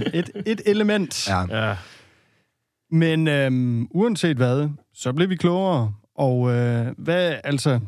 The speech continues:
Speaker 1: nogle af de ting, som han siger der, er det så noget, når I i hverdagen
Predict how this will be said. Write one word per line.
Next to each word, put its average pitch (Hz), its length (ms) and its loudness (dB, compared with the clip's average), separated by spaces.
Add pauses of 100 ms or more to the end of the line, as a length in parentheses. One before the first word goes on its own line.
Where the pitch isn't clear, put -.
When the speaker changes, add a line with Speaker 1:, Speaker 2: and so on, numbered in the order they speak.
(180)
Speaker 1:
nogle 196 260 2
af 175 60 0
de 170 100 0
ting, 190 260 0
som 131 120 2
han 120 180 0
siger 185 240 0
der, 165 140 2
er 123 220 0
det 170 160 0
så 208 120 2
noget, 180 760 2
når 139 180 2
I 165 460 0
i 147 140 0
hverdagen 139 600 2